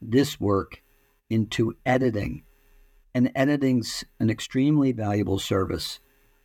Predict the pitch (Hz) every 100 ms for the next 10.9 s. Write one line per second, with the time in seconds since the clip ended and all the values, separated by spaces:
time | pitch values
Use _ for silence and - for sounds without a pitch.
0 | _ _ - - 123 - 117 107 120 -
1 | 113 104 107 92 - 107 110 143 139 -
2 | 104 98 95 95 98 - _ _ _ _
3 | - _ 113 110 101 - 117 110 - 107
4 | 110 107 107 - 101 - 123 123 123 117
5 | 104 95 107 107 107 - 95 - - 113
6 | 143 147 101 92 90 107 - - _ _
7 | _ _ _ 110 104 113 110 95 - -
8 | 131 123 110 95 - - 113 104 - -
9 | _ 113 98 98 - 110 110 107 - 107
10 | 104 101 101 - - 104 104 92 -